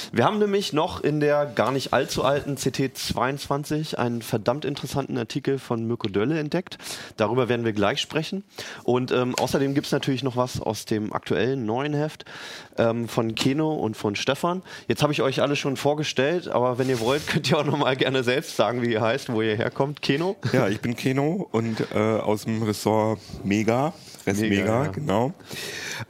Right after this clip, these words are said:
Speaker 2: Äh, und ich bin kein B V B-Fan. Ich hab einfach nur diese Tasse jetzt einfach gegriffen und es ist mir nachher aufgefallen, dass das polarisierend sein könnte. Aber
Speaker 1: Ja,
Speaker 2: ich bin gar kein
Speaker 1: das machst du ja
Speaker 2: Fußballfan.
Speaker 1: ganz gerne, ne?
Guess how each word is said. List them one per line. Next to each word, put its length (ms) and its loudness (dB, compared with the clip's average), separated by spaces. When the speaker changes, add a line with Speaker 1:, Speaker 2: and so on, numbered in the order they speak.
Speaker 2:
Äh, 220 4
und 160 0
ich 100 -4
bin 140 0
kein 240 -2
B 100 2
V 160 2
B-Fan. 640 0
Ich 160 -4
hab 140 -2
einfach 220 -2
nur 140 -2
diese 300 -2
Tasse 320 -2
jetzt 260 -6
einfach 460 -8
gegriffen 500 -6
und 200 -10
es 120 -6
ist 160 -4
mir 100 2
nachher 320 2
aufgefallen, 680 -2
dass 220 -4
das 220 -4
polarisierend 800 0
sein 260 -8
könnte. 400 -10
Aber 200 2
Speaker 1:
Ja, 80 4
Speaker 2:
ich 60 0
bin 100 4
gar 140 4
kein 100 -4
Speaker 1:
das 140 0
machst 200 2
du 60 2
ja 60 2
Speaker 2:
Fußballfan. 120 2
Speaker 1:
ganz 100 -2
gerne, 100 -2
ne? 180 -4